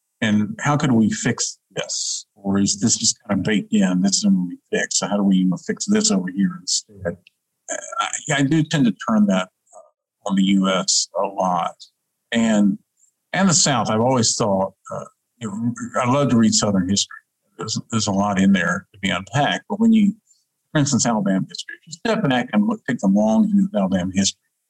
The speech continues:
it's really been a struggle for a hundred and fifty years or more between the Whigs and the Indians. The, the Whigs being the people that have big money or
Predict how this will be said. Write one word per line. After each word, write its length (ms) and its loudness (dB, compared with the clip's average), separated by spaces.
it's 140 -20
really 120 2
been 100 4
a 40 2
struggle 680 2
for 280 0
a 540 -8
hundred 180 4
and 100 4
fifty 360 -2
years 400 4
or 80 2
more 360 4
between 260 2
the 80 4
Whigs 400 2
and 100 4
the 60 -4
Indians. 300 -4
The, 140 2
the 120 2
Whigs 360 2
being 220 4
the 80 2
people 340 0
that 100 2
have 180 0
big 160 0
money 440 4
or 160 0